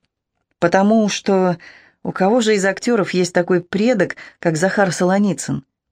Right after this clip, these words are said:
Они увидели, что не самолюбие привело меня на съемочную площадку, а что-то другое. Что-то такое, о чем они не знали, а лишь догадывались. Когда они смотрели на меня, ими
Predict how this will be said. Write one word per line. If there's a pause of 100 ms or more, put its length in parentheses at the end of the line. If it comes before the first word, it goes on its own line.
(360)
Они
увидели,
что
не
самолюбие
привело
меня
на
съемочную
площадку, (340)
а
что-то
другое. (520)
Что-то
такое,
о
чем
они
не
знали,
а
лишь
догадывались. (580)
Когда
они
смотрели
на
меня, (480)
ими